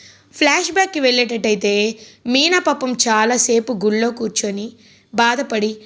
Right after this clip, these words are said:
ఇంటికి తిరిగి వెళ్తూ ఉంటే గుణ మీనాకి అడ్డుపడతాడు. "ఏంటక్కా, ఇంటికి వెళ్తున్నావా?" అని అడుగుతారు. "అవును, నీకెందుకు, తప్పుకో" అని అంటుంది. "అక్క, నువ్వు ఇంట్లో గొడవపడి వచ్చేసావని నాకు అర్థమైందక్క, అందుకే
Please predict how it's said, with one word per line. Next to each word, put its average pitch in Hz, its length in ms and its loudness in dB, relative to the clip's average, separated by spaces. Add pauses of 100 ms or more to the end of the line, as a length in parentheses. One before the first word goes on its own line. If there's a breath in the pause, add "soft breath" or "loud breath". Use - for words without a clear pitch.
(220 loud breath)
ఇంటికి 349 380 0
తిరిగి 254 280 0
వెళ్తూ 214 340 0
ఉంటే 214 320 -2 (460 soft breath)
గుణ 330 300 2
మీనాకి 240 440 2
అడ్డుపడతాడు. 233 640 0 (560 soft breath)
"ఏంటక్కా, 339 540 2 (760)
ఇంటికి 247 240 0
వెళ్తున్నావా?" 196 480 0 (220)
అని 294 140 2
అడుగుతారు. 262 380 2 (360 loud breath)
"అవును, 262 280 2 (160)
నీకెందుకు, 311 480 0
తప్పుకో" 294 340 -2
అని 254 180 2
అంటుంది. 247 380 -2 (440 loud breath)
"అక్క, 254 320 -2 (800 soft breath)
నువ్వు 233 220 2
ఇంట్లో 226 300 0
గొడవపడి 285 480 0
వచ్చేసావని 302 520 0
నాకు 370 180 0
అర్థమైందక్క, 294 540 0 (640 loud breath)
అందుకే 247 360 0